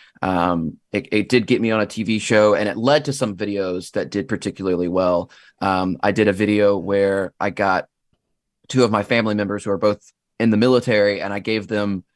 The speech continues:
a bag full of restraints, like rope, duct tape, handcuffs, straitjacket.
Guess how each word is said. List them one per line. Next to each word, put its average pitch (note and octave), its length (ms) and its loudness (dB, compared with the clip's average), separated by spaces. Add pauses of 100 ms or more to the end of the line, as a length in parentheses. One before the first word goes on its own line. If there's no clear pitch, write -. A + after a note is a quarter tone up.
(120)
a G#2 100 -2
bag G#2 460 0
full G#2 280 0
of F#2 140 -2
restraints, G2+ 760 -2 (260)
like F#2 220 0
rope, G#2+ 440 2
duct G#2 240 0
tape, F#2+ 300 -4
handcuffs, F#2+ 720 -2 (220)
straitjacket. F#2 760 -2